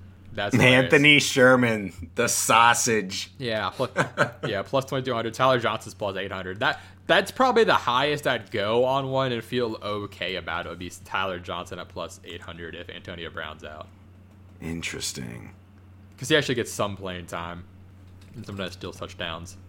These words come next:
Speaker 2: Uh, Rob Gronkowski is plus sixteen hundred and Cameron Brate is plus two thousand. I said I think the Patriots are, or not the Pa-,
Speaker 1: Wait.
Speaker 2: I call them the Patriots,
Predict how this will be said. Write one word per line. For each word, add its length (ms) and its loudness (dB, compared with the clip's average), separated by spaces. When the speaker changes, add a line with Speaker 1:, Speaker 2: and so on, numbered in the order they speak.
Speaker 2:
Uh, 60 -4
Rob 320 8
Gronkowski 680 4
is 100 -6
plus 240 -4
sixteen 520 -6
hundred 520 -8
and 400 -10
Cameron 360 0
Brate 220 4
is 100 -4
plus 340 0
two 240 -2
thousand. 520 -4
I 100 4
said 200 6
I 120 8
think 240 -2
the 80 -4
Patriots 680 -4
are, 260 -6
or 80 -10
not 160 -8
the 80 2
Pa-, 140 4
Speaker 1:
Wait. 100 6
Speaker 2:
I 100 8
call 160 4
them 80 2
the 80 -2
Patriots, 600 0